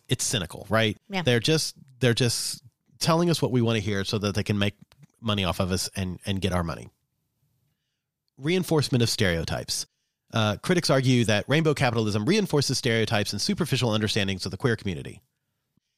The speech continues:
Speaker 1: This can be seen in a way that companies often focus on a narrow range of queer identities and experiences, such as cisgendered, gay, white,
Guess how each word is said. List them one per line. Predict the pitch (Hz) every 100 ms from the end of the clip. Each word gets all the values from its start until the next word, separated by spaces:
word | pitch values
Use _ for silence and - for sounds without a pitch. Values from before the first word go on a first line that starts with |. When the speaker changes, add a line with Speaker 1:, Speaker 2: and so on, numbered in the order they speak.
| _ _
Speaker 1:
This | 170 -
can | 190
be | 170
seen | - 160 143 135
in | 131
a |
way | 123 110 101
that | 98 98
companies | - 160 175 165 156 - -
often | 156 190
focus | - 117 117 104 -
on | 104
a |
narrow | 95 123 165
range | 156 113 107
of | 95
queer | - 127 160
identities | 135 90 87 113 139
and |
experiences, | 160 - 98 80 80 104 - _ -
such | - 117
as | 107
cisgendered, | - 143 - - 117 107 101 104
gay, | 113 113 95
white, | 90 - 101 104 85